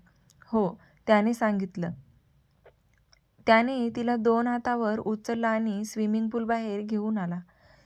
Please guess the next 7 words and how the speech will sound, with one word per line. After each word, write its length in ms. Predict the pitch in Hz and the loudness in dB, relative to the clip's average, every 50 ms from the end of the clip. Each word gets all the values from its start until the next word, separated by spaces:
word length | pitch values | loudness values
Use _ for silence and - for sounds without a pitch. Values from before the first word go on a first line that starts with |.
| _ _ _ _ _ _ - | _ _ _ _ _ _ 0
ती 100 | 262 269 | 4 6
अजूनही 640 | 262 247 226 254 269 269 277 269 262 233 226 233 226 | 6 6 4 2 0 0 0 0 0 0 0 0 0
घाबरलेली 600 | 233 226 214 208 214 226 233 226 233 240 233 240 | 0 0 0 2 0 -2 -2 -2 -4 -4 -4 -4
होती. 420 | 240 220 196 180 - 180 180 180 - - _ _ _ _ - _ - 196 - - | -6 -6 -6 -6 -6 -6 -8 -8 -8 -14 _ _ _ _ -20 _ -18 -12 0 4
त्याने 460 | 220 214 220 226 240 240 226 214 220 | 4 6 6 4 2 2 0 0 0
रिसेप्शन 720 | 214 220 214 - 240 233 233 - - 254 226 208 208 220 | -2 -2 -2 -2 -2 -2 -2 -4 0 0 2 2 0 0
काउंटरवर 760 | 220 220 208 202 202 208 208 214 226 220 233 226 214 208 214 | 0 2 2 2 2 0 -2 -2 -2 0 0 0 0 0 -2